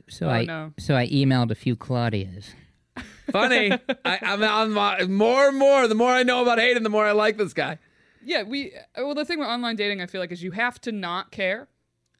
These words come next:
Speaker 3: You have to not care.
Speaker 2: You have to not care.
Speaker 3: Yes, I think
Speaker 2: Even
Speaker 3: that's
Speaker 2: with
Speaker 3: true.
Speaker 2: whatever message you send, it's like, yeah, a lot of times it's better to go weird.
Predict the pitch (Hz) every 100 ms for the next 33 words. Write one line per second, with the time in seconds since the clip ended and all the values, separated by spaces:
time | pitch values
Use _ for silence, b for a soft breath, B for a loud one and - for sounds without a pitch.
0 | - 156 170 180 156 143 135 208 220 220
1 | 208 185 170 143 139 123 135 127 131 226
2 | 254 240 - 202 202 220 233 220 233 214
3 | 214 233 226 - 165 - 165 311 226 277
4 | 370 349 254 185 214 220 233 202 214 262
5 | -